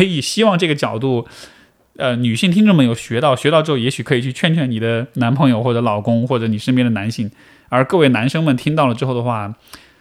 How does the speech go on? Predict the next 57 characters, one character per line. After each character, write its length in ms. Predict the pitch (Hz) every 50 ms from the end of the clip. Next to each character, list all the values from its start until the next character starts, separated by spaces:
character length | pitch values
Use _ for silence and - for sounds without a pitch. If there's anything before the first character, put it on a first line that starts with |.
| _ _ _
嗯， 560 | - 113 120 117 110 107 104 104 101 104 135 - _ _ _
至 140 | - - 240
少 100 | 220 156
可 120 | 147 190
以 40 | 190
帮 160 | - - 196
你 120 | 196 151 113
多 260 | - - 190 202 202
一 80 | 180 160
个 100 | 165 139
考 280 | - - - 117 98
虑 100 | 107 131
的 120 | 131 123 110
维 220 | 101 95 98 117
度 200 | 147 175 143 117
吧。 220 | 104 104 - - _ _ _ _
因 120 | - 120 123
为 100 | 131 123
人 240 | 117 110 113 131 170
还 120 | 175 185
是 100 | 190 190
比 80 | 151 123
较 100 | 113 117
容 160 | 117 120 135
易 60 | 135
活 240 | 123 - - 107 123
在 420 | 151 147 131 120 117 110 107 107 - - - - - - - _ _ _ _ _ _ _ - - _ _
当 240 | - 190 202 220 220
下 220 | - 233 185 147
和 160 | 139 135 131
短 400 | 135 - - - 143 113 95 98
期 140 | - - 196
的 100 | 175 151
未 160 | 143 151 147
来 160 | 120 101 95
的， 80 | 98 95
但 140 | 113 131 127
是 80 | 123 -
可 100 | - -
能 80 | 101
不 140 | 101 - 143
太 140 | 165 170 165
能 120 | 143 131
看 240 | 151 - - 175 143
到 120 | 123 113 107
更 200 | - 190 165 143
长， 380 | - - - - 104 107 147 190 202 - - - - 247 - -
更 120 | - 220 185
长 200 | - 151 165 170
远 100 | 160 131
的 80 | 107
未 180 | 107 120 113 107
来。 200 | - - - - _ _ _ _ _ _ _ _ _ _
所 160 | - - 110
以 20 | 120
这 160 | 160 185 160
是， 600 | 143 - - 143 120 113 107 104 101 98 98 110